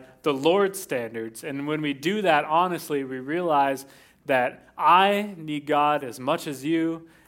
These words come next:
as much as Billy Graham, as much as anybody in this entire world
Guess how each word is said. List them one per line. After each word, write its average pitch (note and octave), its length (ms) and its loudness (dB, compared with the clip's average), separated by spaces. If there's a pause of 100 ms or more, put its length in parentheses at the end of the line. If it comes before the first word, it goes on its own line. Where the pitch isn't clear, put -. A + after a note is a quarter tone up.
as A#2+ 140 -10
much C#3 240 -2
as A#2+ 160 -8
Billy E3 360 -2
Graham, E3 600 2
as C#3 180 -8
much D#3 220 -6
as C3+ 280 -6
anybody F3+ 640 2
in D#3 80 -4
this D3 180 -4
entire G#3+ 560 6
world E3 460 2